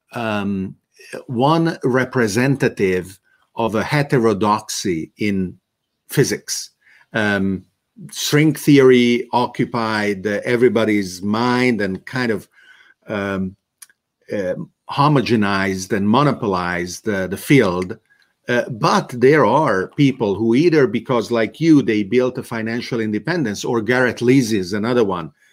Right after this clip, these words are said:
Uh, he bought a bunch of Apple stock and a bunch of Bitcoin, and now he's, uh, on his Hawaiian island playing with the, uh, L eight, uh, and, and, and, and, and whatever else. Um, but the, the, the, the methodological,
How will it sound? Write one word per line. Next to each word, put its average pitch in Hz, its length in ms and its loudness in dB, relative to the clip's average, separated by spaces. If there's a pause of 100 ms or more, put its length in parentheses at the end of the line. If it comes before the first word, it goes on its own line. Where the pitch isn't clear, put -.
(280)
Uh, 98 360 -2
he 123 100 -4
bought 120 300 2
a 110 40 -4
bunch 113 320 -2
of 104 140 -4
Apple 170 340 2
stock 127 520 0
and 101 180 -4
a 98 60 -4
bunch 110 320 -4
of 90 100 -10
Bitcoin, 131 640 2
and 107 180 0
now 113 220 -2
he's, 107 400 -2
uh, 104 220 0
on 113 160 -4
his 110 180 -6
Hawaiian 113 460 -2
island 110 560 -2 (420)
playing 120 320 2
with 113 280 2
the, 107 380 2
uh, 107 280 -2
L 117 500 0
eight, 110 380 -2 (100)
uh, 117 40 -2
and, 101 420 -4
and, 98 180 -12
and, 95 220 -12
and, 92 240 -12
and 90 120 -16
whatever 95 320 -6
else. 104 360 -4 (520)
Um, 123 460 2 (600)
but 151 280 0 (720)
the, 131 400 4
the, 123 300 2
the, 120 180 -2
the 110 180 -4
methodological, 156 1400 0